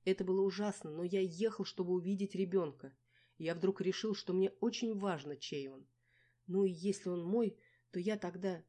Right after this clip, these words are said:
не знаю, буду заботиться и тому подобное». «Понятно, понятно». «Тебя не оказалось», Костя взмахнул рукой. «Не оказалось. И мне стало так больно, так обидно,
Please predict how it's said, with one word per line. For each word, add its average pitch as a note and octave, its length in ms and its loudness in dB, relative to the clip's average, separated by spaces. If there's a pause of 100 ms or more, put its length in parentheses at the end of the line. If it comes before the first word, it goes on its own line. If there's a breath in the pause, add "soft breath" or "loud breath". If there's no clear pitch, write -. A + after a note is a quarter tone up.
не F3+ 400 -4
знаю, D#3+ 400 0
буду F#3+ 340 -2
заботиться E3 880 -4
и E3 200 -10 (240)
тому F#3 220 0
подобное». E3 640 -4 (1080)
«Понятно, A3 400 -2
понятно». G3+ 500 -6 (840)
«Тебя F#3+ 260 2
не G#3+ 120 2
оказалось», F3 680 -6 (320)
Костя D3 300 -8
взмахнул C#3+ 440 -8
рукой. D3 380 -8 (240)
«Не G3 200 2
оказалось. G#3 800 -4 (360)
И F#3 100 -2
мне F#3 220 2
стало F3 340 -6
так F3 380 -6
больно, F#3+ 520 -2 (140)
так G3+ 240 -2
обидно, F3 540 0